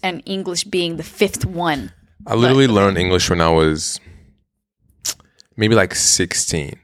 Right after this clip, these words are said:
Speaker 1: But before that, you also knew four other ones.
Speaker 2: Yeah.
Speaker 1: So
Speaker 2: Yeah.
Speaker 1: you gotta
Speaker 2: Um,
Speaker 1: keep that in mind too.
Speaker 2: No, I know. And when I read key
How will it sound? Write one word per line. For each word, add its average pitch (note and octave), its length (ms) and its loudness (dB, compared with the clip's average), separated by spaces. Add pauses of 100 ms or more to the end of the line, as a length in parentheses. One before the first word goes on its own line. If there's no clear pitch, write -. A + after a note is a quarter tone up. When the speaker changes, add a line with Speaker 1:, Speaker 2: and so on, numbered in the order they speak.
(100)
Speaker 1:
But G#3 200 2
before A3 440 2
that, G3+ 200 2
you F#3+ 100 4
also G3+ 260 2
knew F3+ 340 -6
four F#3 440 0
other F3+ 200 2
ones. - 420 -10
Speaker 2:
Yeah. E2+ 280 2 (120)
Speaker 1:
So - 580 0 (500)
Speaker 2:
Yeah. E2 340 -2 (280)
Speaker 1:
you F2 140 -4
gotta E2 160 2
Speaker 2:
Um, D#2+ 60 -4
Speaker 1:
keep D#2 180 -10
that - 120 -8
in E2+ 80 -10
mind E2+ 240 -12
too. - 260 -14 (380)
Speaker 2:
No, E3 120 2
I A#2+ 160 4
know. A#2 340 4
And G#2 280 2
when G2+ 200 2
I F2+ 60 2
read G#2+ 260 2
key G2+ 200 -2